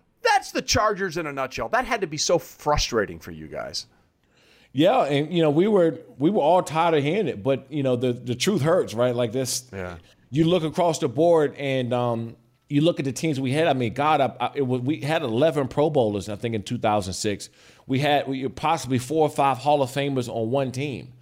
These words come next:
Speaker 1: Yeah.
Speaker 2: right? So if you look across the board and what we were doing, and we all still talk about it. When we get together and we're like, "Damn, we should,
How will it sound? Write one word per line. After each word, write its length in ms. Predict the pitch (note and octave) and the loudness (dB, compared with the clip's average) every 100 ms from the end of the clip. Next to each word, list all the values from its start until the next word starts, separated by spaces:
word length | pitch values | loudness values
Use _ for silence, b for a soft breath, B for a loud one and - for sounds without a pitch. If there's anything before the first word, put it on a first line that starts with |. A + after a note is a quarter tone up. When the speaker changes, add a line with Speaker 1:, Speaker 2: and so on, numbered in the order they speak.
| b b - | b b -8
Speaker 1:
Yeah. 160 | F#2+ | -4
Speaker 2:
right? 220 | G#2 B2 | 0 0
So 100 | B2 | 0
if 80 | A#2+ | 0
you 80 | C#3+ | 0
look 200 | F#3+ F3+ | 0 0
across 360 | D#3 E3+ D#3 C#3+ | 0 2 0 0
the 80 | |
board 300 | A#2+ D3 D#3+ | -2 2 2
and 80 | C#3 | 2
what 100 | C#3+ | -2
we 80 | C#3 | -2
were 80 | B2 | -2
doing, 480 | C#3 F3 D#3+ C#3+ - | 0 0 0 -2 -2
and 240 | A#2+ A#2 | -4 -2
we 140 | E3+ | 2
all 180 | F3+ E3+ | 4 2
still 220 | - F3+ | 2 -2
talk 260 | F3 D#3 D#3+ | 2 0 0
about 260 | E3+ C#3 G#2+ | 0 2 2
it. 40 | |
When 100 | G#2+ | 0
we 140 | C#3 | -2
get 180 | D3+ D#3 | 0 -2
together 420 | C#3 B2+ D3 D#3+ | 0 0 2 2
and 120 | D3+ C3+ | 0 -2
we're 100 | C#3+ | 0
like, 460 | B2+ - - _ | 0 -2 -14 _
"Damn, 280 | - F2 A#2 | -8 -6 -4
we 60 | B2+ | -6
should, 300 | B2+ A#2 | -6 -8